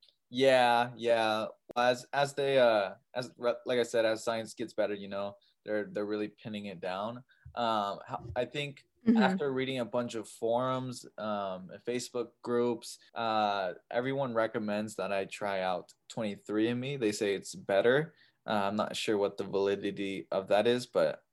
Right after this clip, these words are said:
Speaker 1: um, I'm interested in trying that out sometime.
Speaker 2: Yeah, I've heard the same thing. What I've heard is that twenty-three and me is really good at kind of pinpointing, like, that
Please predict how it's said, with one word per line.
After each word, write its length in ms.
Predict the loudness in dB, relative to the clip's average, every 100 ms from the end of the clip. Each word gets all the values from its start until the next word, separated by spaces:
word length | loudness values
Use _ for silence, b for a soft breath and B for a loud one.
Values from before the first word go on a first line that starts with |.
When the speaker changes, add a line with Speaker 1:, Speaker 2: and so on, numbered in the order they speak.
| _
Speaker 1:
um, 440 | -4 -2 -2 -4 -4
I'm 160 | -4 -4
interested 400 | -6 -6 -4 -4
in 260 | -4 -8 -6
trying 260 | -4 -4
that 140 | -4 -4
out 180 | -4 -8
sometime. 300 | -16 -18 -6
Speaker 2:
Yeah, 240 | 4 8 8
I've 180 | 8
heard 220 | 6 4 4
the 80 |
same 320 | 0 0 0 0
thing. 380 | 0 0 0
What 120 | 2 4
I've 240 | 2 2
heard 340 | -2 0 0 0
is 200 | -2 2
that 220 | 0 0
twenty-three 500 | -2 0 0 0 0
and 100 | 2
me 240 | 0 0 -2 0
is 280 | -2 -2
really 280 | 2 2 2
good 340 | 2 0 0 -2
at 240 | -4 -6 -4
kind 220 | 0 0
of 120 | -2
pinpointing, 640 | -4 -2 -2 -2 0 0 -2 b b b b
like, 300 | 4 4 4
that 300 | 4 4 2